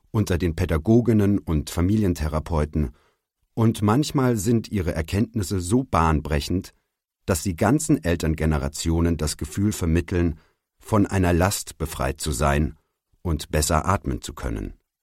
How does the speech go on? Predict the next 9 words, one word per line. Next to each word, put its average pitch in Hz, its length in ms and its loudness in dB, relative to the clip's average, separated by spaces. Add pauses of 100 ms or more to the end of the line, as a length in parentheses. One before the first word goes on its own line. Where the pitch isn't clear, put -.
(1200)
Einer 131 340 4
dieser 95 240 0
Leuchttürme 80 720 2
ist - 240 -6
der 71 100 -4
zweitausendneunzehn 78 1040 -2
verstorbene 80 720 0
dänische 71 500 -2
Familientherapeut 73 1200 -2